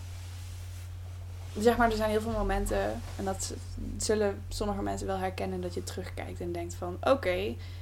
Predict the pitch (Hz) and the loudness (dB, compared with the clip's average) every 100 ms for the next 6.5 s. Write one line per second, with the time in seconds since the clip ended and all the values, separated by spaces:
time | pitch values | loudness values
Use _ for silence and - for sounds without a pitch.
0 | - - 247 226 185 170 - 175 - 180 | -2 2 4 4 2 -2 -2 -2 -2 -2
1 | 180 - 180 180 180 208 226 185 175 - | -2 -2 -2 0 0 0 0 -2 -2 -2
2 | 175 165 170 - - - - - - - | -2 -2 -4 -4 -6 -6 -8 -8 -8 -6
3 | 180 175 170 - 175 170 - - - - | -2 -2 -2 -2 0 0 -2 -6 -8 -6
4 | 165 - 160 185 185 180 175 185 208 202 | -4 -4 -2 -2 0 2 4 4 0 0
5 | 185 185 185 - - - - - - - | 0 0 -2 -6 -8 -8 -8 -8 -8 -4
6 | - 185 180 185 | 0 2 2 0